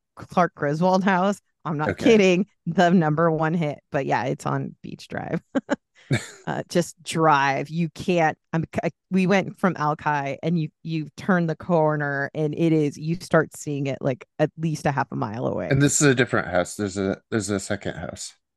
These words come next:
Speaker 1: There is,
Speaker 2: Um,
Speaker 1: so that one's, of course,
Speaker 2: okay.
Speaker 1: the original Clark Griswold house, but there is another one, and you probably saw it. They go all, they go all gaga for Halloween too, so it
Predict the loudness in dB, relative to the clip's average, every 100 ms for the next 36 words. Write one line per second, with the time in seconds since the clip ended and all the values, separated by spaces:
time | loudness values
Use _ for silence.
0 | 0 6 8 8 6 4 6 6 4 2
1 | 2 0 0 0 0 -2 -4 -4 -6 -4
2 | -4 -2 -2 0 0 0 -2 -4 0 2
3 | 2 2 2 2 0 -2 -2 -4 -4 -6
4 | -4 -2 0 0 -2 -2 -2 0 0 2
5 | 2 2 2 -2 -18 -8 -4 2 2 2
6 | 0 0 -2 -2 -2 -2 -4 -2 -2 -2
7 | -4 -4 -4 -4 -2 -4 -2 -2 0 -2
8 | -2